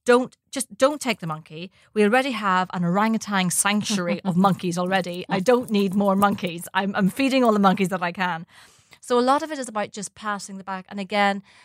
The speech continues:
Speaker 1: when that comes to children or it comes to partners or it comes to parents, by taking those yeses, you're actually doing them a disservice because you're disenabling them.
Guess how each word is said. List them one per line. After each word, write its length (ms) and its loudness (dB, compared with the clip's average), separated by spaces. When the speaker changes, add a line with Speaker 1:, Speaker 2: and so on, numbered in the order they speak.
Speaker 1:
when 100 -6
that 180 -2
comes 300 -8
to 100 -14
children 480 -10
or 140 -4
it 60 -8
comes 220 -6
to 80 -14
partners 600 -6
or 60 -8
it 60 -8
comes 240 -8
to 60 -20
parents, 500 -8
by 160 2
taking 640 -2
those 320 -2
yeses, 880 -6
you're 220 -6
actually 380 -2
doing 220 -2
them 120 -2
a 40 -4
disservice 760 -4
because 340 -4
you're 100 -4
disenabling 840 -4
them. 300 -14